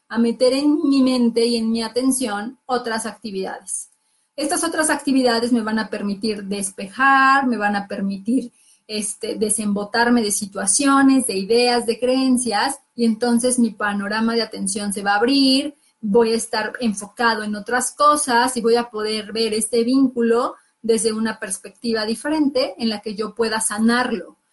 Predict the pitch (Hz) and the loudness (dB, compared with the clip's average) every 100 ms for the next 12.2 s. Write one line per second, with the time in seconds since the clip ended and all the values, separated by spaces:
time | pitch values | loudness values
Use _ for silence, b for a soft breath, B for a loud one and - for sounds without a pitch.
0 | _ - 277 359 339 302 294 240 208 202 | _ -4 -4 -2 0 2 2 0 0 -2
1 | 190 247 240 220 - - 220 226 240 226 | 0 0 0 -2 -4 -2 -2 2 2 2
2 | 240 262 254 240 254 208 208 233 220 226 | 2 2 2 0 0 -2 -2 0 0 0
3 | 226 214 196 196 196 196 202 208 190 190 | -2 -4 -14 -12 -8 -2 -2 -2 -8 -18
4 | 190 196 196 185 180 190 196 208 196 202 | -14 -12 -10 -8 -8 -8 -8 -6 -6 -6
5 | 214 - 233 294 311 - B B B B | -8 0 4 6 4 0 B B B B
6 | - 240 247 254 240 269 269 208 220 302 | -4 -2 2 2 4 4 4 2 2 4
7 | 302 311 294 - - 254 254 254 302 311 | 4 2 -2 -6 -6 2 2 4 4 2
8 | B B B - 247 220 220 233 262 240 | B B B -6 -2 -2 0 0 2 -2
9 | - - 196 214 202 208 214 226 233 208 | -4 -16 -10 -8 -6 -8 -6 -6 -4 -4
10 | 202 185 196 - 240 269 - 185 208 202 | -6 -8 -12 -4 2 2 0 -8 -6 -2
11 | 208 202 208 233 285 277 226 190 226 220 | 2 2 2 0 0 -6 -6 -6 -6 -2
12 | 240 | -2